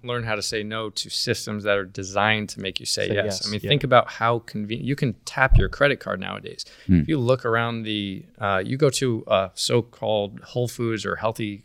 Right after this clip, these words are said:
Speaker 1: um, convenience store or healthy grocery store, look at all the foods that are right around the checkout counter. They're all grab and go. How many of us have gone to buy something different and ended up with some extra stuff in your cart just because it's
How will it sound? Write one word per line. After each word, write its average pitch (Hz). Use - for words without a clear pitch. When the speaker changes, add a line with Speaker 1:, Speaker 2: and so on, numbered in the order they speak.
Speaker 1:
um, 101
convenience 123
store 113
or 98
healthy 113
grocery 123
store, 95
look 117
at 143
all 120
the 113
foods 117
that 101
are 95
right 101
around 101
the -
checkout 98
counter. 95
They're 110
all 104
grab 110
and 110
go. 90
How 110
many 120
of 110
us 107
have 98
gone 107
to 107
buy 101
something 101
different 113
and 120
ended 120
up 113
with 107
some -
extra 110
stuff -
in 107
your 98
cart 107
just 123
because 110
it's 107